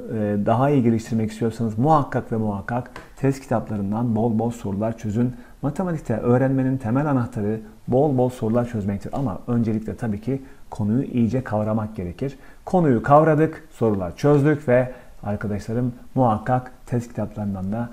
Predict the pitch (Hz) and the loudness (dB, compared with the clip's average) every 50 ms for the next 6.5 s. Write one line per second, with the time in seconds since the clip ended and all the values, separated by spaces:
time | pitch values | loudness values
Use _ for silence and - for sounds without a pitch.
0 | - - - - - 110 104 104 107 104 104 - 113 110 107 120 117 - - 131 | -12 -20 -14 -6 -4 -2 0 0 0 0 -2 -2 0 2 2 2 0 0 0 -2
1 | 131 131 - - 110 110 110 113 113 120 110 110 104 101 101 - 110 101 107 104 | -2 -2 -2 -2 -2 0 0 0 2 2 2 2 2 0 -2 -2 -2 -2 -2 -2
2 | 104 - 107 101 95 98 131 175 175 180 165 147 139 131 - - 127 - - - | -4 -4 -4 -4 -2 -2 -2 -2 0 0 0 2 2 0 0 -2 -8 -8 -6 -4
3 | 120 113 107 101 - 104 107 127 127 123 - - 131 131 131 131 - - - - | -2 -2 -2 -2 -2 -2 0 0 0 0 0 0 0 -2 -2 -4 -8 -20 -20 -18
4 | - - - 113 110 - - 160 - 147 127 - - 104 104 107 110 123 127 127 | -10 -4 -2 0 0 0 -2 -4 -2 -2 -2 -2 -4 -6 -6 -4 -4 -2 -2 -2
5 | 127 - - - - - - - - - - 127 113 113 107 104 101 104 113 120 | -2 -4 -8 -18 -20 -20 -12 -8 -6 -4 0 0 2 2 2 2 2 2 2 2
6 | 131 123 120 123 120 - - 131 127 127 | 2 2 2 0 0 -2 -2 -2 -2 -2